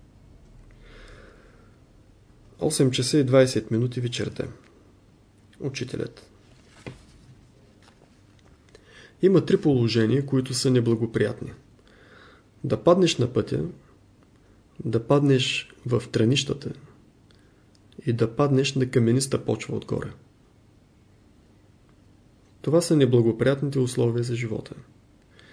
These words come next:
И после има три зърна, които паднаха на добрата почва. Едното даде тридесет зърна, другото шейсет,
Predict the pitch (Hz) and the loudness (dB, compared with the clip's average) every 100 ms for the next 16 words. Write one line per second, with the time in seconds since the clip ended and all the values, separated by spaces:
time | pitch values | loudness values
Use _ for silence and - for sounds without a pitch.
0 | - _ 143 147 170 165 160 151 147 156 | -20 _ -6 2 2 4 2 2 0 -2
1 | 147 123 120 135 143 - - - _ - | 0 2 2 -2 -4 -14 -20 -20 _ -4
2 | 139 139 123 131 131 127 123 123 117 120 | -2 -2 -2 2 2 2 -2 -2 -2 -2
3 | 107 120 - 127 143 143 - 127 - _ | -4 -4 -6 -8 -10 -10 -16 -20 -20 _
4 | _ - _ - 117 135 131 120 127 117 | _ -20 _ -4 2 2 4 4 4 2
5 | - 156 156 151 123 113 107 101 123 - | 2 2 4 2 2 0 0 -2 -6 -14
6 | _ - - _ _ _ _ 127 117 139 | _ -20 -20 _ _ _ _ -10 -4 0
7 | 139 131 - 110 - 131 - - | 0 -2 -6 -6 -4 -4 -4 -12